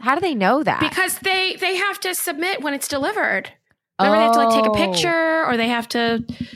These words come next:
Speaker 2: do something, but maybe it's just been too long because that delivery happened yesterday at, like, noon.
Speaker 1: Oh, gotcha, gotcha. So maybe it's been too long and it just moves on. Yeah?
Speaker 2: Maybe.
Speaker 1: Maybe.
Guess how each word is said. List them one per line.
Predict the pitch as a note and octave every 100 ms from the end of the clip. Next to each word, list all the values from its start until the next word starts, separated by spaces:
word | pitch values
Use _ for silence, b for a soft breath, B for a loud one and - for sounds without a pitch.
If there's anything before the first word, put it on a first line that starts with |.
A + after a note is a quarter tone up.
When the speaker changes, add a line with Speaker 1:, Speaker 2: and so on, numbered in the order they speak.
| B B B B
Speaker 2:
do | C4 C4
something, | C#4+ C4 C4+
but | B3+
maybe | B3+ B3+ C#4+
it's | C#4+
just | C4
been | A#3
too | - B3
long | A#3 A3+ G#3+ G#3+
because | G#3+ G#3
that | A3+ A3 - -
delivery | A#3 G#3+ A3
happened | A3 G3+ G3+
yesterday | G3+ - A3 F#3
at, | -
like, | F#3 -
noon. | F#3 - A3 - _ -
Speaker 1:
Oh, | F#3 G3 G3 G3 F3+
gotcha, | E3 D#3+ E3+
gotcha. | E3 D#3+ D#3
So | -
maybe | F3 E3 F3+
it's | F3
been | E3+
too | - D#3+
long | E3 D#3 D3
and | C3
it |
just | D#3 D#3 E3
moves | C#3 C3
on. | C#3+ A#2 D2 C#2 D3 _ _ _ _ _ - _ _ _ _ - _ _ - _ _
Yeah? | B2 B2+ F#3
Speaker 2:
Maybe. | F#3+ A#3 C#4+ C#4 E4 D#4+
Speaker 1:
Maybe. | D#4 D3+ C#3